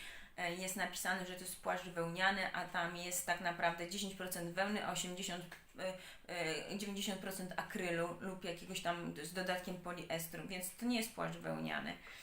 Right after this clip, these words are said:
Więc <clears throat> do rzeczy, sorry, <laughs> znowu z innym tematem. Mam tyle zawsze, sorry, za tyle mam zawsze do powiedzenia i pomysłów, że, e, film mógłby naprawdę trwać kilka godzin,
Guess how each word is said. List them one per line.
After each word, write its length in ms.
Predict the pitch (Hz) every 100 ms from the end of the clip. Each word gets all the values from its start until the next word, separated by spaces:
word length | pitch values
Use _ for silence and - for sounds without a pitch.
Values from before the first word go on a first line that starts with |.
| - - -
Więc 340 | 185 196 214 -
<clears throat> 0 | - 196 165 165 - - -
do 220 | 165 190
rzeczy, 300 | 180 160 -
sorry, 360 | - - 170 160 165 - 226
<laughs> 280 | - - 240
znowu 340 | 247 - 190 180 - -
z 200 | 196 196
innym 260 | 190 190 202
tematem. 480 | 190 190 175 - 196 - - -
Mam 240 | 214 226
tyle 220 | 247 220
zawsze, 420 | 220 214 208 202
sorry, 340 | - 240 220 214
za 180 | 226 220
tyle 200 | 240 220
mam 180 | 220
zawsze 240 | 214 220 233
do 100 | 220
powiedzenia 680 | - 233 233 254 254 226 277 - - - -
i 60 | 247
pomysłów, 520 | 240 262 302 320 269
że, 120 | 262
e, 760 | 247 240 202 214 208 202 208 214 214 254 254 240
film 240 | 285 254
mógłby 320 | 247 247 226 226
naprawdę 580 | 220 233 233 226 226
trwać 360 | 220 - 220 220
kilka 300 | 240 202 196
godzin, 360 | 196 185 180